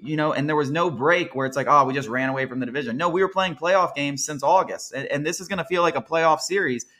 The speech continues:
And this, these kind of series get you prepped for October. When you don't have that over the last month or two, when you don't have that and you just kinda daze or, you know, sleepwalk into it, it, it's a little different. I think it's a little hard to get up for that and get used to that pressure. So these kind of series,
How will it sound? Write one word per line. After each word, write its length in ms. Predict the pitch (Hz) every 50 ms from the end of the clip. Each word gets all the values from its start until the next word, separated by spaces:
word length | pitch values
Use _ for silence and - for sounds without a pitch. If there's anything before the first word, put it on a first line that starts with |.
| _ -
And 200 | 139 139 143 170
this, 280 | 214 233 - - -
these 200 | 143 185 214 214
kind 220 | - 196 190 190 175
of 80 | 160
series 380 | - 190 202 190 175 151 - _ _ _ _ -
get 200 | 180 185 185 185
you 100 | 190 170
prepped 380 | - 175 185 190 - - -
for 120 | - 156 143
October. 540 | 135 135 - 147 143 135 113 117 101 - _ _ -
When 120 | 123 135
you 80 | 185 196
don't 160 | 220 208 170
have 300 | 151 156 160 170 180 170
that 240 | 190 196 202 190 - - _ -
over 100 | 156 156
the 80 | 160 160
last 480 | 160 160 165 165 165 - - - - _ -
month 300 | 131 135 151 165 170 190
or 60 | 175
two, 260 | 175 - 190 190 196
when 140 | 180 156 139
you 60 | 160
don't 140 | 185 190 156
have 280 | 131 135 147 160 160 185
that 200 | 185 190 175 - - _ _
and 120 | - 143 160
you 60 | 170
just 140 | 185 170 -
kinda 320 | 180 170 165 143 113 - _ _ _ _ -
daze 400 | - 131 139 156 175 170 - - -
or, 100 | 127 123
you 120 | 123 127
know, 120 | 123 117 107 - _ _ _ _ _
sleepwalk 840 | - - - - 147 156 175 190 185 - - 160 170 180 190 185 185 - 185
into 340 | - - - - 185 185 190
it, 160 | 196 196 - - _ _ _ _ _ _ _ _
it, 160 | - - - -
it's 140 | - -
a 40 | 208
little 220 | 214 226 226 226 190
different. 340 | 175 226 247 233 185 151
I 40 | 135
think 160 | 131 165 180
it's 100 | 190 185
a 40 | 185
little 200 | 185 190 175 170
hard 220 | 170 180 180 175 170
to 40 |
get 140 | 156 165 160
up 160 | 180 202 196
for 80 | 190 175
that 160 | 151 143 135 127
and 80 | 123
get 140 | 123 160 143
used 220 | 151 175 170 -
to 80 | - 156
that 180 | 160 151 147 -
pressure. 340 | 180 175 180 175 - 104
So 140 | 92 - 135
these 240 | 127 151 180 208 -
kind 180 | 208 202 196 175
of 60 | 156
series, 340 | - 196 196 196 175 143